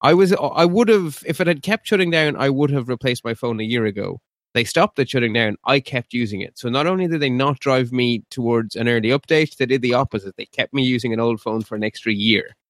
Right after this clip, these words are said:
So I say, well done, Apple. Thank you very much for a great engineering solution for a problem that was making me really cranky. As far as I'm concerned, it's brilliant, and they, they should be credited for doing such a good job.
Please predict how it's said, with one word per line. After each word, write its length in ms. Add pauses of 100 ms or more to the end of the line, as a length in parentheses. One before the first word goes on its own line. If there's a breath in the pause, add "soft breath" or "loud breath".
(380)
So 360 (100)
I 180
say, 220
well 300
done, 180
Apple. 300
Thank 260
you 60
very 180
much 220
for 100
a 60
great 200
engineering 460
solution 380
for 160
a 80
problem 300
that 100
was 100
making 300
me 100
really 380
cranky. 440 (400 soft breath)
As 60
far 160
as 80
I'm 160
concerned, 540 (260)
it's 180
brilliant, 680
and 160
they, 140
they 120
should 140
be 120
credited 440
for 60
doing 200
such 200
a 20
good 160
job. 260